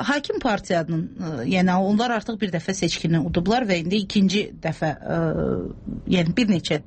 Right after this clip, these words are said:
dəfədir əslində seçkidə qalib gəlirlər və, ə, prezident, onların namizədi prezident olur və İlham Əliyev, ə, konkret olaraq keçən seçkilərdən əvvəl, ə, vədlər vermişdi və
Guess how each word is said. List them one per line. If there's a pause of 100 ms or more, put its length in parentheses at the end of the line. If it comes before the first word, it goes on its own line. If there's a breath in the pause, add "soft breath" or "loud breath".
dəfədir
əslində (320 loud breath)
seçkidə
qalib
gəlirlər
və,
ə, (320 loud breath)
prezident,
onların
namizədi
prezident
olur (300 loud breath)
və (260)
İlham
Əliyev,
ə, (280)
konkret
olaraq
keçən
seçkilərdən
əvvəl,
ə, (180)
vədlər
vermişdi
və